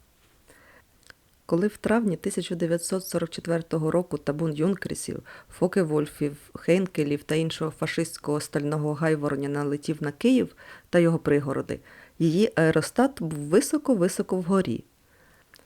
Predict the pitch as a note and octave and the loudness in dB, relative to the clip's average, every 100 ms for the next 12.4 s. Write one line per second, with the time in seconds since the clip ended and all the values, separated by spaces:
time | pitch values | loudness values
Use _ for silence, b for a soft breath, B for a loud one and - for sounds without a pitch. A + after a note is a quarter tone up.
0 | b b _ _ F3+ F3 - F4 F4 - | b b _ _ -2 0 4 4 4 2
1 | G#3 - C#4 - A#3 A3 - F#3 D3 C#3+ | -2 2 0 2 0 0 0 -2 0 -4
2 | D3 b b C#3+ D#3+ A#3 A#3 F#3 F#3 - | -12 b b 4 6 6 2 0 0 0
3 | G#3+ - A#3 A#3+ F#3+ C#3 - - _ - | -2 2 4 6 4 -2 -8 -18 _ -2
4 | D#3+ - F3+ E3+ F3 - A3+ B3 - E3+ | 0 2 2 2 -4 0 2 2 0 -4
5 | - E3+ F3+ F#3 D#3+ E3 G3 G#3+ A3+ - | -2 0 2 0 0 0 0 0 -2 -2
6 | D#3+ D#3+ - - A3+ G3+ - - B B | -2 -4 -8 2 2 2 -4 -8 B B
7 | B B _ _ _ _ - G#3+ A3 A#3 | B B _ _ _ _ 2 4 6 4
8 | G3+ B3 C4+ D4+ C4+ F#3+ A#3 C4+ B3 B3 | 4 2 4 2 2 2 2 2 0 0
9 | F#3+ A3 A3+ A3 A#3 - G3 E3 D#3+ - | 4 6 6 6 2 2 2 4 0 -4
10 | D#3 - - E3 F#3 E3+ F3+ F3 F3 E3 | -10 -4 -2 2 2 4 6 6 6 4
11 | G#3+ D4+ D4 C#4 C#4+ C4+ C#4+ C4 C#4 C4+ | 4 2 -2 -2 -2 0 2 4 2 2
12 | C4 - B3+ | 0 0 0